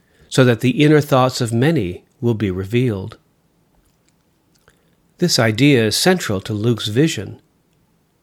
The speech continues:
The gospel draws out and lays bare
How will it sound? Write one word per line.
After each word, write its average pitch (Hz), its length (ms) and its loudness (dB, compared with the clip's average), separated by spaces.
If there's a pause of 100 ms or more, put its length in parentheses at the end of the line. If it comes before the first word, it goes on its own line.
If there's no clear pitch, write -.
(340)
The 120 100 -2
gospel 123 600 0
draws 123 540 0
out 127 280 -2
and 107 160 -2
lays 139 400 2
bare 113 540 -2